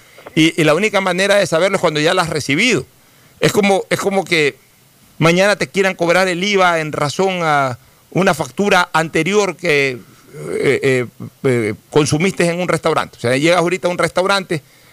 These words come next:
a ver, señor, usted la última vez que vino aquí, o sea, el año pasado o hace un mes, eh, eh, se le facturó doscientos dólares de consumo y por tanto tiene que pagar, eh, eh, doscientos cuatro, eh, eh, tiene que pagar veintidós, veinticuatro dólares de iva,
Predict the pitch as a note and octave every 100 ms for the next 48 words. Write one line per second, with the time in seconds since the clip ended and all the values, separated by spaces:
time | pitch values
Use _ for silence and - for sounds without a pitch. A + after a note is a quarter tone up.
0 | - D3 F3+ E3 F#3+ F3 C#3+ - F3+ E3+
1 | F3 F#3 F3 F3 F#3 F3+ - F#3+ D#3 F3+
2 | E3 C#3 F3+ C#3+ D3+ D#3 E3+ E3+ D3+ -
3 | F3+ D3+ C3 B2+ _ _ _ - C3 B2+
4 | E3 E3 F#3 - - _ _ _ _ A#2+
5 | B2+ B2+ - - - G#3 G#3+ G3 C#3+ C#3
6 | C#3 C3+ D3 D#3 F3 E3+ D3 - F#3 E3+
7 | D#3+ F3 E3+ D#3 C#3+ C#3 D3 D3 F#3 E3+
8 | D#3 D3 C#3 B2+ C3+ - E3 D#3 D#3 C#3+
9 | _ _ _ _ _ _ _ _ - -
10 | D3 D3 D3+ - C#3 D3 D3 C3+ A2+ -
11 | _ _ - A#2 A#2+ - C3+ C3+ E3+ E3
12 | D3 - D#3 - C3+ B2+ A#2+ - - D3
13 | D3+ D3+ C3+ C#3+ C#3+ C#3 C#3 D3 C#3+ C#3
14 | C3+ D#3 D3 D3 D3+ D3+ C3+ B2 C3 G#2
15 | -